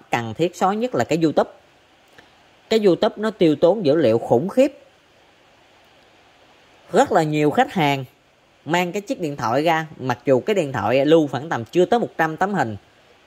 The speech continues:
Em vô em xem có vài cái ứng dụng nhưng mà em thật là bất ngờ khi mà kéo xuống cuối cùng cái YouTube này nó tới, lên tới hàng chục gi. Và anh chị chỉ cần bấm vào cái YouTube này và anh chị kéo lên, kéo lên tới cái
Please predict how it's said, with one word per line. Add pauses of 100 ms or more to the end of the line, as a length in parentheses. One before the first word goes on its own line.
(120)
Em
vô
em
xem
có
vài
cái
ứng
dụng
nhưng
mà
em (100)
thật
là
bất
ngờ
khi
mà
kéo
xuống
cuối
cùng
cái
YouTube
này
nó
tới,
lên
tới
hàng
chục
gi. (720)
Và
anh
chị (200)
chỉ
cần
bấm
vào
cái
YouTube
này (720)
và
anh
chị
kéo
lên, (880)
kéo
lên
tới
cái